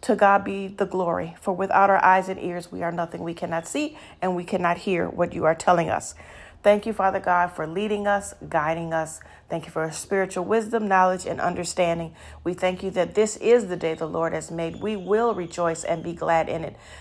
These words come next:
Thank you, Father God, for the birds of the air who are praising you at all times. We thank you, Father God, that you love them.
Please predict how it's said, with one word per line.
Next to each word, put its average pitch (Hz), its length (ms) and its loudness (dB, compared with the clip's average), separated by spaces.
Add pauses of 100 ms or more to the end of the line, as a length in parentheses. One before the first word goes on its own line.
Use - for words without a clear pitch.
(120)
Thank 202 260 2
you, 214 60 0
Father 196 280 4
God, 190 300 4
for 196 140 -4
the 175 100 0
birds 185 340 2
of 180 80 -2
the 175 160 -4
air 202 400 2 (420)
who 202 200 4
are 175 220 4
praising 208 500 0
you 202 180 0
at 180 80 0
all 196 240 6
times. 180 460 -2
We 208 140 -2
thank 208 300 2
you, 107 60 -2
Father 196 280 4
God, 196 280 6
that 185 220 2
you 202 80 0
love 196 300 6
them. 233 260 2